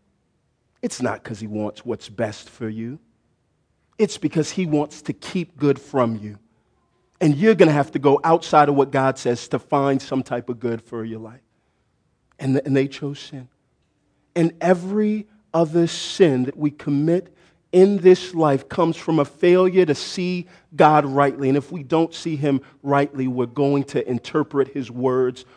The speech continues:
wrongly. And so what takes place is that even right and good words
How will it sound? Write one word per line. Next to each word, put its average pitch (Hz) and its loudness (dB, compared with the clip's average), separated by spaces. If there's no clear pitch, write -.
wrongly. 120 0
And 139 -2
so - 2
what 165 4
takes - -2
place 156 -2
is 131 -4
that 143 -2
even 180 4
right 196 4
and 180 4
good 202 12
words 175 6